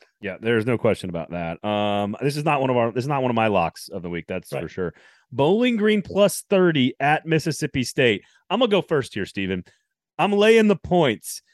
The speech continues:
Speaker 1: Give me the Bull Puppies minus thirty against Bowling Green.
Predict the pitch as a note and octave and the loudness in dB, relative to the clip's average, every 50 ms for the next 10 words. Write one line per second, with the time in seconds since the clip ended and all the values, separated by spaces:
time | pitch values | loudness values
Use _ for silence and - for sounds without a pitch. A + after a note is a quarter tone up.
0 | _ _ - - A#2 C3 F3 F#3+ G#3 A3 G3+ G3+ F3 D3+ F3 F3+ G3 F3 - F3 | _ _ -20 -6 0 0 2 2 2 2 2 0 0 2 2 2 4 4 4 2
1 | E3+ D#3+ - F3+ E3 C#3 C#3+ D3+ D#3 D#3 E3 E3+ E3+ E3+ D#3+ - - - - D3+ | 2 2 2 0 0 0 -2 -2 0 0 2 2 2 0 -2 -4 -4 -2 2 2
2 | D#3 D#3 D3 D3 C#3+ C#3 C3+ C#3+ C3 - - C#3+ C#3+ D3 D3 C#3 B2 A#2 G#2 | 2 2 2 0 -2 -2 -2 -4 -4 -4 0 2 4 4 4 2 2 0 -2